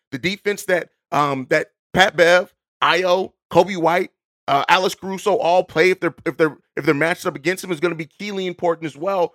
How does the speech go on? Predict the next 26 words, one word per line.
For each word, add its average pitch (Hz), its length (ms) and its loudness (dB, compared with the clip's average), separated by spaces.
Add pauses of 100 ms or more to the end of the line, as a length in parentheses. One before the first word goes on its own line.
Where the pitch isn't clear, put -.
(160)
for 170 60 -6
the 160 80 -2
Bulls 165 300 -4
in 170 80 -2
this 160 140 -8
game. 185 260 0
But 160 160 0 (240)
DeJounte 196 560 -2
Murray, 117 400 -10
right? 160 200 2 (280)
This 269 160 -2
is - 60 -12
a 269 80 -2
player 202 280 -2
that 170 140 0
I 151 80 0
don't 160 300 -2
wanna 170 180 -2
overlook 139 520 -6 (360)
at 185 220 0
all 160 280 2
because 143 540 2 (300)
you, 190 220 -6
you, 180 240 -6
you, 160 100 -20 (300)
yeah, 233 140 -2